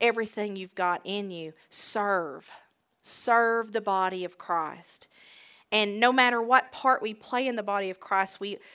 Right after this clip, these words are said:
we all start by serving somewhere. Somewhere. And then we grow in our gifting and in our serving, and we all continue by serving.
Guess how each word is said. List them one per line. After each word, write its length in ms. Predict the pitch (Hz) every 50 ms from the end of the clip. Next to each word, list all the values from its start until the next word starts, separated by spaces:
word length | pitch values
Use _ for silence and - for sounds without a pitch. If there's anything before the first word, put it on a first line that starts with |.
| - _ _
we 220 | - 214 233 - -
all 240 | 226 247 262 254
start 420 | 247 - - - 240 247 - - -
by 120 | 214 220
serving 680 | - - - - - 190 202 220 233 233 226 220 202
somewhere. 680 | 190 - - 247 247 254 240 233 220 220 170 160 - - _ _ _ _ _ _ _ _ _ _ _ _ _ _ _ _ _ _ _ _ _ _ _ _ _ _
Somewhere. 720 | - - 285 285 320 285 277 302 294 247 180 156 - - - - - - - -
And 160 | 226 247 247
then 180 | 254 254 247
we 140 | 240 233 233
grow 500 | 202 - - 233 269 302 302 285 262 240
in 100 | 226 214
our 140 | 202 190 190
gifting 640 | 190 - 254 269 262 - - - 175 165 160 165 170 _ _ _ _ _ -
and 160 | - 214 220
in 100 | 214 208
our 140 | 190 190 185
serving, 680 | - - - 240 240 247 240 220 196 180 165 165 170 _ - - - - - - _
and 380 | - 202 202 196 196 196 190 185 - 185
we 160 | 202 202 180
all 160 | 175 180 180
continue 800 | 175 - - 226 220 - - 302 330 359 330 240 175 165 160 165 _ _
by 180 | 196 - 170 170
serving. 520 | - - - - - - - - -